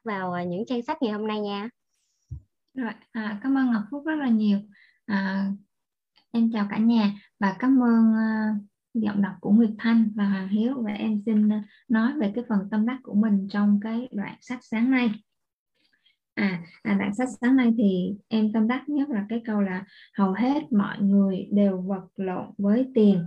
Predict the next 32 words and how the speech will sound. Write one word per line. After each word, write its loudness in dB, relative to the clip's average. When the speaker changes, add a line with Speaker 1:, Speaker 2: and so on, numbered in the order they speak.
Speaker 2:
vì 4
ở -8
trường 2
họ -10
chỉ -8
học -8
cách -8
làm -4
việc -6
để -8
kiếm -4
tiền. 0
À, -8
hiếm 2
có -4
ai -6
học -4
cách -6
khiến, 2
ừ, 2
đồng 2
tiền 2
làm -4
việc -4
cho -2
mình." 4
Thì 0
cái -4
câu -2
này -4
em 0
nhớ 2